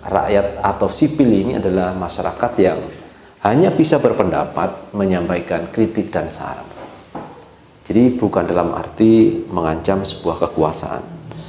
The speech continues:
Oleh karena itu, sikap tegas T N I untuk menghentikan upaya penggerogotan untuk pelemahan fungsi-fungsi kenegaraan adalah tepat.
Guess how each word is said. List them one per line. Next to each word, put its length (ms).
Oleh 240
karena 200
itu, 200
sikap 320
tegas 240
T 80
N 160
I 80
untuk 200
menghentikan 440
upaya 360
penggerogotan 1200
untuk 280
pelemahan 360
fungsi-fungsi 760
kenegaraan 640
adalah 360
tepat. 480